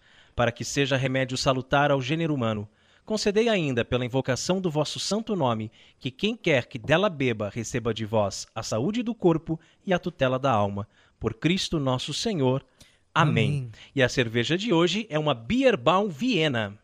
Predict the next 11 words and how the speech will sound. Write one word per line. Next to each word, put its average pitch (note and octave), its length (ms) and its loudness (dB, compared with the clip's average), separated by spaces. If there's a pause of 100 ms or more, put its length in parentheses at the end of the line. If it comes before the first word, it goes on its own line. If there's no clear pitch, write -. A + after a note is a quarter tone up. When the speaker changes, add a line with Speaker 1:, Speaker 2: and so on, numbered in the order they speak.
(240)
Speaker 2:
Cerveja E3+ 480 -2
extra F#3 380 -2
do F3+ 80 -4
tipo G3+ 320 -4
Viena D3+ 540 -2
Lager, E3+ 520 -4 (280)
de D3+ 160 -4
aroma F#3+ 520 0
e F#3+ 60 -8
sabor D#3+ 720 0
marcante. F3 1200 -2